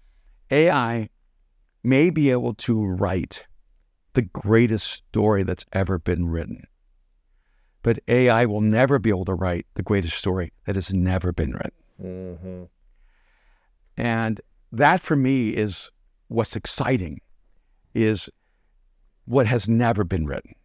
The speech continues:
Speaker 2: Right.
Speaker 1: What has never been thought, what has never been created. And, uh, a-, and,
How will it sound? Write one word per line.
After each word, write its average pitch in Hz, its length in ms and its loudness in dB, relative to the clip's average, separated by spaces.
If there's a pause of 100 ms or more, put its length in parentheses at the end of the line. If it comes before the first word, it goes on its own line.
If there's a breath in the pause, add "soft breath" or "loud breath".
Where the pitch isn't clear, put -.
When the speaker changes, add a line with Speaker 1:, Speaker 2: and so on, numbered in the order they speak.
(340)
Speaker 2:
Right. 82 480 -2
Speaker 1:
What 107 100 0
has 107 180 -4
never 120 340 2
been 80 280 -2
thought, - 280 -12 (360)
what 107 80 -2
has 110 160 0
never 113 340 2
been 95 160 -2
created. 85 560 -2 (800)
And, 104 240 0 (340)
uh, 98 180 0
a-, 120 300 -2
and, 127 180 2